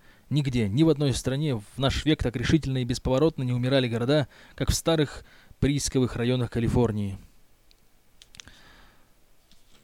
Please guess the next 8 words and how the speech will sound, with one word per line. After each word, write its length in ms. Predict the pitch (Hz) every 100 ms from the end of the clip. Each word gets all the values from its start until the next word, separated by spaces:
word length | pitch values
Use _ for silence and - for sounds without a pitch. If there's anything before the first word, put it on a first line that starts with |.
| _ _ -
Население 420 | 214 254 240 226
этих 300 | 247 190 190
городов 340 | 190 196 196
было 180 | 175 175
текучее, 520 | 156 160 220 - 123
беспокойное 600 | 120 127 156 180 190 135 131
и 180 | 156
энергичное. 680 | 139 139 143 127 113 101 98